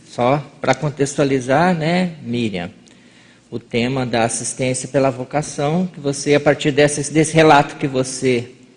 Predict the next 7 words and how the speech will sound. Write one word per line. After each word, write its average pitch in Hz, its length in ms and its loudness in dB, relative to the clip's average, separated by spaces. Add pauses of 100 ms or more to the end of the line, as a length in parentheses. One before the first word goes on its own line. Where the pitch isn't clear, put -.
(280)
que 139 100 -8
você 117 920 -4 (160)
trouxe, 165 560 4 (720)
você 139 280 2
estruturou, 160 800 6
então, 143 460 2
essa, 139 600 0